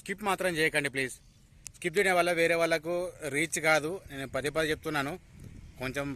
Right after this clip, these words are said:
నా తరపు నుంచి కొంచెం ఆలోచించండి, నాకు కొంచెం సపోర్ట్ చేయండి. చూడండి, ఇది, ఆ, ఇందాక చెప్పిన వెహికల్ అండి, Ertiga జెడ్ఏ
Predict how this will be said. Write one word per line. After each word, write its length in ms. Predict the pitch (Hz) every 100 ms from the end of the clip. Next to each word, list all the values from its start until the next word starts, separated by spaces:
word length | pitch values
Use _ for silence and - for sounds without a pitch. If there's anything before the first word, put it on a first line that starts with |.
| 127 143 123 123
నా 100 | 123 160
తరపు 160 | 170 165
నుంచి 140 | 170 165
కొంచెం 160 | 156 139
ఆలోచించండి, 420 | 156 156 156 165 151
నాకు 100 | 139
కొంచెం 140 | 139 127
సపోర్ట్ 280 | 131 170 147
చేయండి. 260 | 147 135 180 - - - - - - - - _ - - -
చూడండి, 280 | 160 180 180
ఇది, 120 | 175 190 185 165 147
ఆ, 20 | 143 139 139 - - - -
ఇందాక 220 | 127 156 160 156
చెప్పిన 220 | 147 151
వెహికల్ 240 | 147 143 143
అండి, 160 | 139 151 208 - - - - -
Ertiga 360 | 127 135 147 151 190 - - 110
జెడ్ఏ 340 | 131 135 135